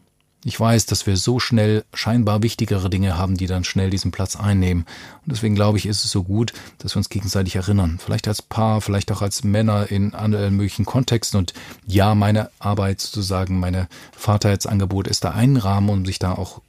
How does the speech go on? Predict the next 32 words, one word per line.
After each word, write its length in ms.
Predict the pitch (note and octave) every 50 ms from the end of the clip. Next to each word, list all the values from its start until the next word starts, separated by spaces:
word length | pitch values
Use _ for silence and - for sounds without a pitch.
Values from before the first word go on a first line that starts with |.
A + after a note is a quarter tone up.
| - -
unterstützen 520 | - G2+ G2 - - E3+ - - - B2+
zu 120 | - -
lassen. 280 | G#2 G#2 F#2+ - G#2 F2 - _ _ _ _ _ _ _ _ _ _ _ - - - - - -
Auch 200 | - G#2 G#2+ -
in 60 | A#2
der 100 | G#2 G#2+
Gruppe. 340 | - - C#3 C#3 - C3 A#2 - - - - - - - - - - - _
Aber 280 | - A2+ A#2 A#2+ B2 B2+
ich 100 | A#2 -
glaube, 420 | - A2+ A#2 C3 C3+ C#3 C3 A#2+ - - - - - - - - - _ _ _ _ _ _ _ _ _ _ _ _ _ _ _ _ _ _ _ _ _ _ _ _ -
vieles 400 | - - - D3 D3 C#3 - -
davon 300 | C3 - - A#2+ A2+ A2
ist 440 | - - C#3+ C3 - - - - _ -
im 100 | B2+ A#2
Grunde 560 | - G#2+ A2+ B2+ D#3 E3+ F#3+ F3+ E3 B2 - _ _ _ _ _ _ _ _ _ _ _ _ _ _ _ _ _ _ -
gar 140 | - A#2 A#2
nicht 120 | A#2+ A#2 -
so 100 | - A#2
schwer, 500 | - - - A#2 B2+ C3 B2+ A2 G2 F2+
wenn 160 | F#2 F#2 F2+
wir 80 | G2
uns 220 | G2+ G2 - - -
regelmäßig 440 | A#2 A#2 A#2+ A#2 A2+ A2 G#2+ G2+ -
daran 260 | G#2+ F#2+ G2 G2 F#2+
erinnern, 400 | F#2 E2 F2+ G2 A#2 B2+ A#2+ G#2
dass 160 | G2+ F#2 -
diese 200 | - G#2+ F#2 F#2+
Fragen 440 | - - - F2+ G2 G#2 F#2+ G2 F#2
wichtig 320 | A2 - - - E2+ -
sind, 260 | - E2 E2 F2 -
dass 160 | F2 - - -
wir 140 | F#2 F2+